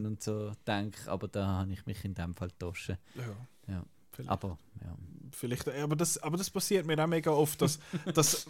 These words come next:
Speaker 1: wenn du den Film gesehen hast und nachher wird immer wieder darüber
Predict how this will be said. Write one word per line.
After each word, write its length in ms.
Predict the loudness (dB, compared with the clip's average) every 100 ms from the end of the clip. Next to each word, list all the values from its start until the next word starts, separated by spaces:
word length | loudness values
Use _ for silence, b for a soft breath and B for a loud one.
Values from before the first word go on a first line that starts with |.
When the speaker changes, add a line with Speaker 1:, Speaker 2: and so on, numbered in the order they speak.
| 2
Speaker 1:
wenn 120 | 4
du 80 | 4
den 60 | 4
Film 260 | 4 2
gesehen 340 | 2 4 6 6
hast 220 | 4 4
und 80 | 4
nachher 300 | 4 6 6
wird 320 | 6 4 -10 -14 -12 0
immer 280 | 4 4 4
wieder 180 | 2
darüber 360 | 2 2 0